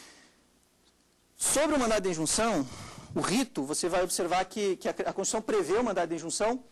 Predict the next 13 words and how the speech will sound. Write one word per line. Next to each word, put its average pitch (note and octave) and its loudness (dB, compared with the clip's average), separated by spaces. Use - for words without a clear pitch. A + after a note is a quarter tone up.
mas F#3+ 0
não G3 0
lhe A3+ 2
atribui A3+ -2
um, F3 -2
um D3+ -6
rito. D#3 -2
Então, D#3+ -2
isso G#3 -4
surgiu, G#3+ 0
essa G3 0
discussão F#3+ -2
surgiu, F#3+ 2